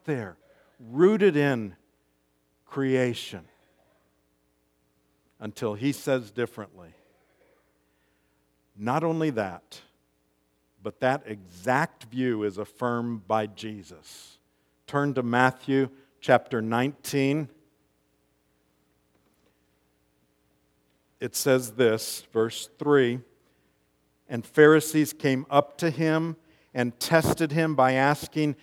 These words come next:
'Is it lawful to divorce one's wife for any cause?'" Now, next week, this is, uh, nineteen three in Matthew. Next week, we're gonna be talking about the biblical view of divorce.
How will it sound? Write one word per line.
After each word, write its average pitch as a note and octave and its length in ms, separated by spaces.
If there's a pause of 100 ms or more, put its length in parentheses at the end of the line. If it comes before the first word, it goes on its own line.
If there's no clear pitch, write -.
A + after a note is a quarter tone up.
(140)
'Is C3 160
it B2+ 140
lawful D3 560
to B2+ 160
divorce B2 640
one's C3+ 600 (220)
wife B2+ 400
for - 340
any C#3+ 240
cause?'" A2+ 800 (640)
Now, A#2+ 140
next B2 580
week, D3+ 460 (240)
this A2 160
is, G#2 240
uh, G#2+ 380
nineteen B2+ 640
three G2+ 460
in G2+ 160
Matthew. G2 500 (760)
Next B2+ 320
week, D3+ 240
we're C#3+ 120
gonna C#3+ 100
be B2+ 140
talking C#3 500
about B2 480 (220)
the A#2+ 80
biblical B2 560
view B2 300
of A#2+ 120
divorce. A2+ 680